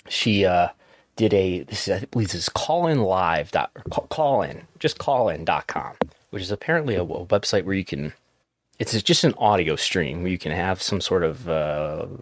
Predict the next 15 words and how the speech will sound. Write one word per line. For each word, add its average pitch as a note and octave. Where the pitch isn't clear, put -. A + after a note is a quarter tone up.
audio -
stream, G2+
and, F#2
and E2+
I, E2+
she -
was G2
taking D2+
calls. D3+
Um, D#2
listeners A#2
of, F2
of -
Post -
Wrestling D3+